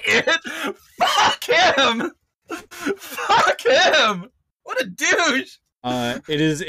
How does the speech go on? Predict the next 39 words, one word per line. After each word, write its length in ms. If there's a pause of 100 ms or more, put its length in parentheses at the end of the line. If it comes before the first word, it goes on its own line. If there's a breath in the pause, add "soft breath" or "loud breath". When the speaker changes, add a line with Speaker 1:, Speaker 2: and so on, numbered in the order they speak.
Speaker 1:
is 160
going 240
to 60
be 200
from 240
one 140
of 120
the 60
more 180
s-, 200
uh, 420
well, 320
older 340
members. 600 (400 soft breath)
Uh, 300
it's 140
gonna 160
be 100
from 180
your 100
dad. 340 (1400 loud breath)
And 140
it's 140
Speaker 2:
Yeah, 20
Speaker 1:
just 200
going 180
to 40
Speaker 2:
what 80 (240)
Speaker 1:
be 60
Speaker 2:
a 40 (100)
douche! 360
Speaker 1:
Yeah, 220
it's 100
just 160
gonna 140
be 120
very 220
much 180
so, 220